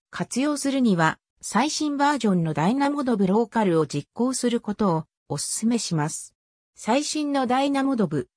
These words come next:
ローカルバージョン二点三、令和ジェティ十一サーバーからジェティ十二サーバーに、ジェーディーケー十一からジェーディーケー十七に移行されます。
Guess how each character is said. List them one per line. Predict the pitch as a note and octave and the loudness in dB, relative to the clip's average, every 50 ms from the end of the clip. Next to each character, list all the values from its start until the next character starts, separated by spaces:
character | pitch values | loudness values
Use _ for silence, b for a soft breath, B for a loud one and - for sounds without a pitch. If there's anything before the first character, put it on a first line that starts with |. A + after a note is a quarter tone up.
| _ _ - | _ _ 0
ロ | E3 F#3+ C4 D4 | 2 4 4 2
ー | |
カ | - - C#4 | 2 2 2
ル | D4 D4 C4+ | 2 2 2
バ | C#4 C#4+ C4+ B3 | 2 2 2 2
ー | |
ジ | G3 G3 | 2 2
ョ | E3+ | 0
ン | E3 D#3+ | 2 2
二 | E3+ G3+ A#3+ A3 G3+ | 2 2 2 2 0
点 | - G3+ G3 F3+ | 0 0 0 0
三、 | E3 - - F#3+ F#3+ F#3 F#3 - _ _ | 0 2 2 4 4 2 0 -2 _ _
令 | - A#3 D4 D4 C4 | -2 0 2 2 2
和 | A3+ A3 G3+ | 2 0 0
ジ | - G#3+ | 0 -2
ェ | G3+ G3 | -2 0
テ | - A#3+ | 0 0
ィ | G#3+ F#3+ | 0 0
十 | C#3+ D3 D#3+ F#3+ A#3+ | 0 0 2 2 2
一 | B3+ B3 - - A3 - | 0 0 -2 -4 -4 -2
サ | - A#3+ C4+ C#4+ | 0 0 2 2
ー | C#4 | 4
バ | C#4+ C#4 C4 | 2 2 2
ー | |
か | - - A3+ | 0 0 2
ら | A3+ A3+ | 2 2
ジ | G3 - C4 | 2 0 0
ェ | - | 0
テ | - A#3+ | 0 0
ィ | G3 | 0
十 | - - F3+ A3+ B3 A#3+ | 2 2 2 4 4 4
二 | A3+ G#3 G3+ | 2 2 0
サ | F#3+ - G3 G3+ A#3 A#3 | 0 0 2 2 2 2
ー | A3+ | 2
バ | G#3+ A3 G#3+ G#3 F#3 | 2 2 4 4 4
ー | |
に、 | E3+ E3+ E3 E3+ _ _ _ _ _ - | 2 2 0 -2 _ _ _ _ _ -2
ジ | - F#3 | 2 2
ェ | B3 C#4+ | 4 2
ー | C#4 | 2
デ | C4+ | 2
ィ | C4+ C4 | 0 0
ー | B3 | 0
ケ | - C4+ C#4 C4 | 2 2 2 4
ー | |
十 | G3+ F#3+ A3+ A#3+ B3+ | 2 2 2 2 0
一 | B3+ B3 - - | 0 -2 -4 -4
か | - G#3+ | -2 0
ら | G#3+ G#3 G3+ F3 | 0 0 0 0
ジ | - A#3 | 2 2
ェ | C4 C4 | 2 2
ー | |
デ | A#3 B3+ | 2 0
ィ | B3 A3+ | 0 -2
ー | - | -2
ケ | - A#3 A#3 A3+ G3+ | 0 0 2 2 2
ー | |
十 | E3+ D#3+ F3 A3+ B3+ | 2 2 2 2 2
七 | C4 B3+ A#3+ G#3 G3 | 2 4 4 4 4
に | G3+ G3+ F#3+ | 4 4 2
移 | F3+ | 2
行 | - - F#3+ A3 B3+ | 0 0 0 0 0
さ | A#3+ - G#3 | 0 0 0
れ | G3 G3+ F#3 | 0 2 2
ま | E3 D#3+ E3+ | 2 0 0
す。 | - - - - - | -2 -4 -8 -8 -12